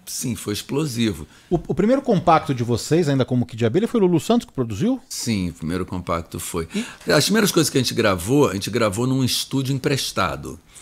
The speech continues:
Speaker 1: Tinha, eu tinha um, um, um irmão da mulher do meu pai, ele era, é, publicitário, e ele tinha um, um, um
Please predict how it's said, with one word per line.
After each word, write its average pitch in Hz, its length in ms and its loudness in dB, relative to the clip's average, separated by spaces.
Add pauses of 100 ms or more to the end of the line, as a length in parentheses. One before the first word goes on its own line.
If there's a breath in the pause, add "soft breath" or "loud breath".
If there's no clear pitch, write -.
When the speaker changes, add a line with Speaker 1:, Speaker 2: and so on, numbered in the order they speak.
(500 loud breath)
Speaker 1:
Tinha, 123 160 -2
eu 107 160 -2
tinha 117 240 -2
um, 113 60 2
um, 95 600 -2
um 87 260 -16 (1600)
irmão 147 520 4
da 143 100 2
mulher 98 320 0
do 85 80 -6
meu 90 160 -2
pai, 113 460 0 (680 soft breath)
ele 95 360 0
era, 92 840 0
é, 82 840 -4 (1080)
publicitário, 101 800 -2 (160)
e 101 100 -2
ele 110 120 0
tinha 123 420 -2
um, 117 40 0
um, 98 600 -4
um 98 240 -18